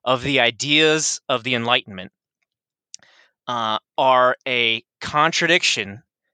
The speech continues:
and a departure from the international system as it came out in the Treaty of Westphalia.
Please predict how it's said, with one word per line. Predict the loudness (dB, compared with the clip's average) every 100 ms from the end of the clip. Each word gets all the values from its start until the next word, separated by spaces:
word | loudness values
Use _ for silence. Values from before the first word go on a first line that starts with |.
| _ -2
and | 0 0 -4
a | -6 -6
departure | -8 -8 0 0 2 -2 -2 -6 -12 _
from | -10 0 2 2 -4 -10 -20 -16
the | -8 -4 -4 -8 -14 _ _ _ _ -2
international | 2 4 2 0 -4
system | -4 -4 -4 -6 -6 -12 _ _
as | 0 0 -2
it | -4
came | -2 0
out | 0 -2
in | -8
the | -8
Treaty | -6 -4 -2
of | -2
Westphalia. | -4 -4 -2 -2 0 0 -2